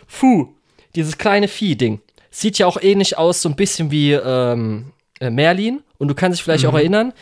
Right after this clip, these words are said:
Speaker 1: in Babylonia hat Fu die ganze Zeit Merlin getreten und ihm irgendwie genervt und so.
Speaker 2: Ja.
Speaker 1: Was Fu ist? Fu ist nämlich, äh, nämlich in Wirklichkeit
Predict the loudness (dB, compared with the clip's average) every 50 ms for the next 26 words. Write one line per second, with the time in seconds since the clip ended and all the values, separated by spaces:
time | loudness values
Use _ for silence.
0 | -20 -16 -6 -2 -2 -2 0 0 0 0 2 2 2 4 2 2 2 0 0 0
1 | 0 0 -2 -4 -4 -6 -4 -2 -2 0 0 0 0 0 -2 0 2 0 2 2
2 | 2 0 -2 -2 -2 0 2 2 2 0 -2 -4 -4 -4 -4 -4 -6 -6 -4 -4
3 | -4 -4 -4 -4 -4 -2 -2 -2 -2 -4 _ _ _ _ _ _ _ -4 0 2
4 | 2 4 2 2 0 -4 -8 -8 -8 -8 -12 -18 -20 _ _ _ _ _ _ _
5 | _ _ _ _ -20 -20 -14 -10 -10 -10 -10 -12 -20 -20 _ _ -6 -2 0 0
6 | 0 -2 -6 0 0 2 2 2 0 -4 -6 -10 -12 -14 _ _ _ -20 -20 -20
7 | -16 -12 -6 2 2 2 4 2 -4 -6 -4 -4 -2 -2 -2 -4 -6 -10 _ _
8 | -4 -2 0 0 0 0 0 -2 -4 -6 -6 -8 -6 -4 -6 -6 -4 -4 -2 -4
9 | -4 -4